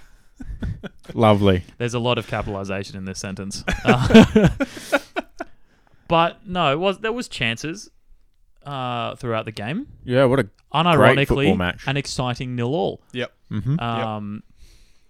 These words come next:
Speaker 2: I'm very used to nil-all games that mean a lot this year, given Liverpool, um, unable to score a goal in a final this year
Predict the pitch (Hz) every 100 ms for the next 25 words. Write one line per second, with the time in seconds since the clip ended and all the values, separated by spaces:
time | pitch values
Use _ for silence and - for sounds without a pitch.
0 | _ _ _ _ - 127 117 117 110 117
1 | 135 - 131 120 113 110 - 120 120 120
2 | 113 110 113 113 110 110 - - - _
3 | _ - - _ 120 120 110 113 113 110
4 | 107 107 117 110 107 113 113 110 117 120
5 | 151 123 104 101 98 - - _ - 107
6 | 104 98 110 101 104 - - 104 95 90
7 | 92 - - - 110 104 95 98 - 113
8 | 101 101 101 104 107 98 95 - - 131
9 | 127 101 98 - 110